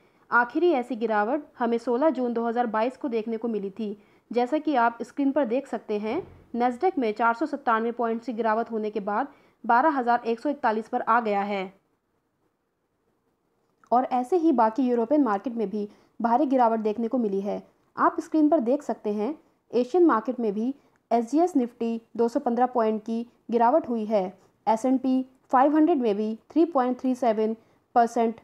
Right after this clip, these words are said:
करीब एक सौ इकतालीस पॉइंट्स की गिरावट हुई है। अगर मैं बोलूँ, ग्लोबल बाजार का टाइम ख़त्म हो चुका था, वरना और भी ज़्यादा गिरावट देखने को मिल सकती थी। पॉल जैक्सन की स्पीच के बाद ही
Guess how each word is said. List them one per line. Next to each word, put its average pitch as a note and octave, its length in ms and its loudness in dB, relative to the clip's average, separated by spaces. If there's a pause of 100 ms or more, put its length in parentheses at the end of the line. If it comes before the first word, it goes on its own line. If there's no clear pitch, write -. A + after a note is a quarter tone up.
(100)
करीब B3+ 320 2
एक B3 160 0
सौ D4 100 -6
इकतालीस C4+ 440 0
पॉइंट्स A3+ 340 -2
की B3+ 100 -4
गिरावट G#3+ 400 0
हुई G3 140 -2
है। G3 200 -4 (340)
अगर A3+ 240 2
मैं B3+ 180 0
बोलूँ, A3+ 340 0 (260)
ग्लोबल B3 320 4
बाजार A#3 340 2
का A#3+ 100 -4
टाइम A3+ 260 0
ख़त्म D4 280 2
हो B3+ 100 2
चुका G#3 260 -2
था, G3 200 -2
वरना A3+ 340 0
और B3+ 240 2
भी B3 120 -2
ज़्यादा G#3 260 0
गिरावट G#3 320 -2
देखने G3+ 280 -4
को G#3+ 120 -2
मिल B3+ 140 0
सकती F#3+ 300 -8
थी। F#3 240 -8 (2000)
पॉल D4 240 4
जैक्सन A3+ 380 -6
की A#3+ 240 -8 (460)
स्पीच D#4 340 -2
के C4+ 120 -2
बाद G3 320 -2
ही A3+ 140 -8